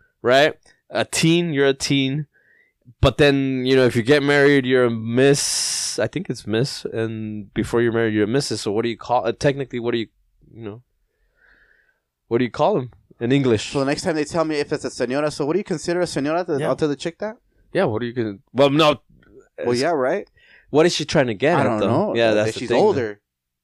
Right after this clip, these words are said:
Speaker 1: Is she old?
Speaker 2: If the
Speaker 1: That's
Speaker 2: chick's in, like, in her thirty, thirty-five, and she say, "Was it a señora?"
Speaker 1: And how do you
Speaker 2: Like,
Speaker 1: say it in English?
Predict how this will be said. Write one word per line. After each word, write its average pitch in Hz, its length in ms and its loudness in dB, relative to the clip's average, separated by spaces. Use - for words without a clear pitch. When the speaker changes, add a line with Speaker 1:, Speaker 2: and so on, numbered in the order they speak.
Speaker 1:
Is 104 120 -4
she - 160 -2
old? 117 320 6
Speaker 2:
If - 60 -6
the 90 80 -4
Speaker 1:
That's 120 120 4
Speaker 2:
chick's 175 220 -2
in, 156 40 -2
like, 143 140 -2
in 143 80 -4
her 113 100 -6
thirty, 151 300 -2
thirty-five, 139 580 -2
and 127 120 -4
she 127 100 -6
say, 117 240 -4
"Was 123 200 -4
it 131 40 -4
a 131 40 -6
señora?" 123 600 -6
Speaker 1:
And 113 220 -2
how 139 100 2
do 135 60 2
you - 20 -2
Speaker 2:
Like, - 60 -2
Speaker 1:
say 139 140 4
it - 20 6
in 131 100 2
English? 139 400 2